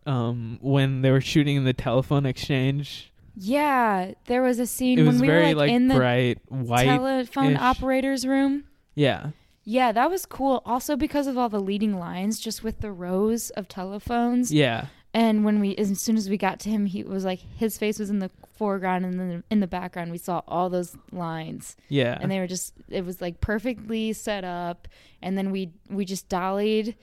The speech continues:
Speaker 2: with him, but it was kind of like a Wes Anderson style. And I hate to reference that 'cause this was the seventies and way before him, but, like,
Speaker 1: Right.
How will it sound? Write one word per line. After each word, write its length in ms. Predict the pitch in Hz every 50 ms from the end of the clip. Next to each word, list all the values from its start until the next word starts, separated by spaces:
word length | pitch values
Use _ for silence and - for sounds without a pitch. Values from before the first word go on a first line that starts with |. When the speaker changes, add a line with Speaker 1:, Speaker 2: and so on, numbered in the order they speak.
| _ _ - _ _ _ -
Speaker 2:
with 220 | 190 196 196 -
him, 220 | - 247 247 254 254
but 120 | 240 233
it 80 | 208 -
was 140 | 202 208 208
kind 220 | - 247 226 214
of 60 | 214
like 160 | 208 202 202 -
a 40 |
Wes 260 | 185 185 185 190 - -
Anderson 500 | 190 190 196 202 208 - 226 220 220 226
style. 560 | 214 - - 220 220 220 220 226 226 233 226 -
And 100 | - 202
I 100 | 190 185
hate 220 | 190 - 220 - -
to 80 | - 226
reference 440 | 190 190 185 185 - 208 202 202 -
that 180 | 220 208 214
'cause 160 | - 202 185
this 180 | 175 190 180 -
was 180 | 180 185 180 -
the 80 | - 170
seventies 500 | - - 175 165 165 180 175 170 175 170
and 80 | 175 170
way 120 | 165 165
before 400 | 160 175 170 - - 170 170 175
him, 280 | 170 190 180 185 196 196
but, 160 | 196 190 -
like, 100 | 151 151
Speaker 1:
Right. 320 | 143 131 120 120 123 -